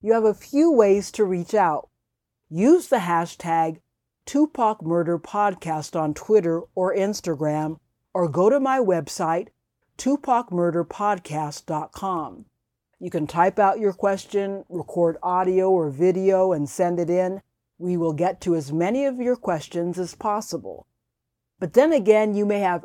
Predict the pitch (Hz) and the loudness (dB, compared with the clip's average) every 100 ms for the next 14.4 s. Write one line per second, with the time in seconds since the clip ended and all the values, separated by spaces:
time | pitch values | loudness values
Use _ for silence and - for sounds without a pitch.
0 | - 185 247 302 170 110 - - 180 175 | -8 -6 -4 -4 -6 -10 -12 -8 -2 0
1 | 180 190 - 190 180 185 247 165 143 139 | 0 -2 -2 -2 0 -4 -6 -6 -8 -4
2 | 147 147 160 143 135 143 135 147 131 156 | -4 -2 -2 -4 -2 -2 -2 -6 -6 -6
3 | 151 - _ _ _ _ _ - - 185 | -6 -10 _ _ _ _ _ -8 -2 -2
4 | 196 185 160 190 185 247 311 208 175 175 | 0 -2 -2 0 0 0 -6 -6 -6 -4
5 | 180 190 165 135 170 165 156 151 - 190 | -2 -2 -4 -2 0 0 -2 -6 -6 -6
6 | 196 180 175 170 175 175 180 180 - - | -2 -2 -2 -4 -2 0 -2 -6 -18 -18
7 | - 170 175 165 160 - 175 170 160 - | -6 -2 0 0 -4 -4 -2 0 -4 -8
8 | 208 214 202 - 151 151 - 160 156 202 | -4 -2 -4 -8 -8 -8 -6 -6 -6 -4
9 | 220 247 175 156 156 156 156 151 - 226 | -6 -6 -8 -6 -4 -4 -6 -8 -4 0
10 | 220 170 170 _ _ _ _ 175 156 160 | 0 0 -4 _ _ _ _ -6 -4 -2
11 | 180 175 170 143 160 170 247 - 196 180 | 2 2 2 0 0 0 0 -2 -2 -2
12 | 156 - 185 - 170 165 160 156 156 165 | -4 -6 -6 -4 -4 -4 -4 -2 -2 -4
13 | 202 208 202 - 151 143 - 160 - - | -2 -2 -2 -8 -10 -10 -10 -8 -10 -10
14 | 160 156 104 - | -10 -8 -12 -18